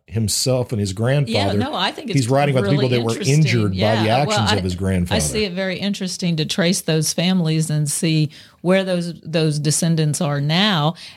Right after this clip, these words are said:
Speaker 2: and were they aware of the situation, and, and, you know, do you feel like you've been affected by this, and what are the effects, and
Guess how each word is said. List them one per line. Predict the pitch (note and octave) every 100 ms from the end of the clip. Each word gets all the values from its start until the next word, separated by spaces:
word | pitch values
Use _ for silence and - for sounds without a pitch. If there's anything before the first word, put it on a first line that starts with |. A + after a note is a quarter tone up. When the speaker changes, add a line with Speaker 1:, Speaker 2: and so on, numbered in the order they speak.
| -
Speaker 2:
and | E3 E3+ D#3+ D#3 D#3+ -
were | E3+ F3+
they | F#3+ E3+
aware | D3+ C#3+ E3+ B3 C#4+ F#3+ F3 -
of | F3+ D#3+
the | D#3
situation, | - D3+ D#3+ D3 D3 D#3+ F#3 E3+ E3+
and, | - F3 F3 F3+
and, | F#3+ F#3 F#3
you | F#3+ F#3+
know, | F3+ F#3
do | - E3 D#3 F#3
you | F#3+ F#3
feel | F3+ - C4
like | B3 F3 D3+ D3
you've | D#3 D3+ C#3+
been | C#3+ C#3+
affected | C3+ D3+ D3 E3 C#3
by | C#3 C#3
this, | C#3+ C#3+ -
and | D3
what | D3 D#3+
are | E3 E3
the | D3
effects, | C#3+ - C3+ - - D3
and | C#3+ C3+ B2